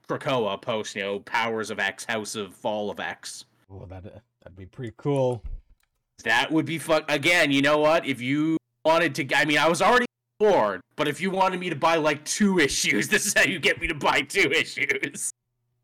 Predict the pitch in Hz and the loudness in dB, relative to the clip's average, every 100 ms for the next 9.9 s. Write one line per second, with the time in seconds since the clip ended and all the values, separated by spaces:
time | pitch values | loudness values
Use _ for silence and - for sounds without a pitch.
0 | _ _ _ _ - 151 143 147 143 139 | _ _ _ _ -6 -4 0 -2 0 -2
1 | 139 135 117 110 143 - 160 139 127 135 | -2 -4 -6 -4 -4 -2 0 0 0 0
2 | 131 135 135 113 - 117 123 113 107 - | 0 -2 -6 -6 -8 -6 -4 -2 -2 -6
3 | - 113 - _ _ _ _ 135 135 151 | -14 -16 -18 _ _ _ _ -8 -6 -4
4 | - 196 180 135 143 143 131 117 156 113 | -2 0 -2 -2 0 0 -2 -8 -8 -8
5 | 135 - _ _ _ 156 139 165 131 143 | -10 -14 _ _ _ -10 -4 -4 -4 -6
6 | - 202 143 147 156 135 139 - 131 135 | -4 -6 -4 -2 -2 -2 -4 -6 -8 -8
7 | - 127 117 113 107 - 117 120 117 - | -6 -6 -6 -10 -12 -16 -16 -12 -12 -12
8 | - 113 160 175 - - 170 135 127 120 | -18 -12 -8 -8 -8 -10 -8 -6 -8 -10
9 | 110 - 117 110 107 104 104 98 95 | -10 -10 -10 -10 -10 -8 -8 -10 -14